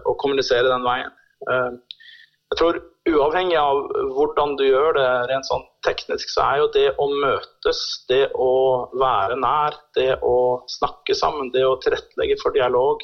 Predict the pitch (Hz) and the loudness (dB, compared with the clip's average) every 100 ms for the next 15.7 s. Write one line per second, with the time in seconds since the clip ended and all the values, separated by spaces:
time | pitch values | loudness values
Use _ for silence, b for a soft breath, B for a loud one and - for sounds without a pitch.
0 | - - 139 131 - - - - - - | -8 -2 -2 -2 -4 -4 -4 -6 -8 -10
1 | _ _ _ _ _ _ _ _ - 135 | _ _ _ _ _ _ _ _ -2 0
2 | 135 135 131 131 131 120 110 113 - 156 | 2 2 0 0 -4 -6 -12 -12 -2 2
3 | 160 160 165 170 170 - 156 151 143 135 | 2 2 2 2 -2 -2 0 2 0 -2
4 | - _ b b b b _ _ _ _ | -10 _ b b b b _ _ _ _
5 | _ _ - 156 180 - - 160 - 147 | _ _ -4 -2 -2 -4 -2 -2 0 0
6 | 156 165 - - - 156 135 - - - | 0 -2 -4 -12 -4 0 -2 -4 -6 0
7 | 165 151 143 147 151 151 131 143 143 143 | 2 2 0 2 2 2 0 0 0 2
8 | 143 160 156 - - _ - 160 156 - | 2 2 0 -4 -6 _ 0 0 0 -2
9 | 147 160 175 170 131 - - - 135 135 | 0 2 2 0 -2 -6 -14 -6 -4 -2
10 | 127 - 127 - 123 127 131 147 147 143 | -2 -2 -2 0 0 0 0 0 0 -2
11 | - 143 131 - 123 - 147 151 147 131 | -2 -2 -2 -2 -4 0 0 0 -4 -2
12 | 139 143 139 - - 135 - 135 _ - | -2 0 -2 -2 -2 -2 -4 -8 _ -2
13 | 139 135 135 135 123 131 139 139 135 131 | 0 0 0 0 0 0 -2 -2 -2 0
14 | 135 135 135 165 - - 123 - - - | 2 2 2 2 0 -4 -4 -4 -4 -4
15 | - - - 139 139 139 139 | -12 -12 -2 2 2 2 -2